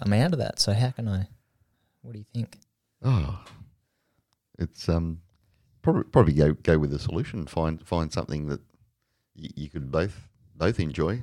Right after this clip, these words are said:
Speaker 2: kind of thing. Yeah, it, it, it's always hard to find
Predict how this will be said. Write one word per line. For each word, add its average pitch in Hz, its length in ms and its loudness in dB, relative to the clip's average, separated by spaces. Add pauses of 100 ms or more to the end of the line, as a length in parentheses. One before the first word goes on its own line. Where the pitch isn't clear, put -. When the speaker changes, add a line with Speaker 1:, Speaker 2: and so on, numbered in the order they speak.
(920)
Speaker 2:
kind 85 100 -8
of 80 60 -6
thing. 127 260 -8
Yeah, 92 440 -2
it, 98 120 -6
it, 104 220 -2
it's 107 180 -2
always 85 240 6
hard 87 280 2
to 76 60 -2
find 80 460 -2